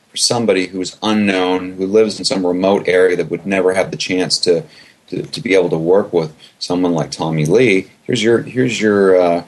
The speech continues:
uh, chance to, you know, get on a record." So, um, and, uh, so, so it seems simple to me, but,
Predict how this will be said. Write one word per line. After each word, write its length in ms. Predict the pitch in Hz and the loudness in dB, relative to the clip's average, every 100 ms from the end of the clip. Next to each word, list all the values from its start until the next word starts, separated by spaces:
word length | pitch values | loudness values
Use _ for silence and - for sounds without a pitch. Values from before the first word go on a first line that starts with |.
| _ _ _ _ _ _ - | _ _ _ _ _ _ -8
uh, 160 | 87 | -6
chance 420 | 90 - 98 101 - | -2 0 0 0 0
to, 300 | 92 90 87 | 2 4 2
you 80 | 80 | 0
know, 100 | 98 | -2
get 200 | 85 95 | 2 2
on 120 | 101 | 2
a 60 | 98 | 2
record." 420 | 92 143 117 82 | 2 2 -2 -4
So, 320 | - 92 90 - - _ _ - | 0 2 2 0 -20 _ _ -4
um, 420 | 95 92 92 - - | -2 0 -2 -8 -4
and, 300 | 113 113 107 - - _ _ | 0 2 0 -4 -20 _ _
uh, 40 | - - - - | -16 -16 -16 -4
so, 260 | - 143 | 0 2
so 140 | 101 165 | 2 2
it 20 | |
seems 240 | 156 185 | 2 0
simple 300 | - 175 139 | 0 -2 0
to 80 | 113 | 0
me, 420 | 104 110 131 107 | 2 2 2 2
but, 260 | 98 92 90 | 2 0 0